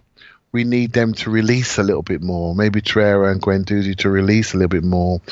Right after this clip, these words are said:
and become more efficient around the edge of the box and be there for the sets and be there for the shots outside the area. And don't be so cautious.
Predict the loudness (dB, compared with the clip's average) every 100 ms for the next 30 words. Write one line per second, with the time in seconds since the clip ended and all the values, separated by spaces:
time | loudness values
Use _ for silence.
0 | -8 -6 -4 0 0 2 2 4 2 2
1 | -2 -2 0 0 0 0 -2 -2 0 0
2 | -2 -8 -10 -14 -18 -6 -2 0 2 2
3 | 0 -4 -4 0 0 0 -4 -2 2 0
4 | 0 -4 -2 0 0 0 -2 0 0 2
5 | 2 2 2 0 -2 -8 -8 -6 -4 -2
6 | 2 2 2 0 -2 -4 -2 -2 -2 -4
7 | -4 -2 -2 -4 -4 -8